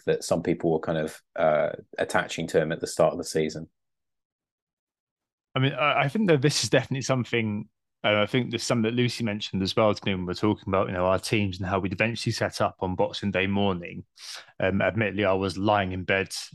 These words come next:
Speaker 2: feeling incredibly hungover. So I think my, my responses were, "Okay, sounds good, great, thanks." <laughs> Like, it was just also,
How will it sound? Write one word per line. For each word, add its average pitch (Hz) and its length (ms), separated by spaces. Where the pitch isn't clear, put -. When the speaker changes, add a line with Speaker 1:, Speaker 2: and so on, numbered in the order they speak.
Speaker 2:
feeling 98 220
incredibly 92 420
hungover. 98 560
So 92 220
I 90 40
think 120 140
my, 110 200
my 107 160
responses 110 720
were, 98 260
"Okay, 98 600
sounds 117 460
good, 104 320
great, 127 680
thanks." - 720
<laughs> - 100
Like, 120 260
it 175 120
was 120 80
just - 240
also, 117 420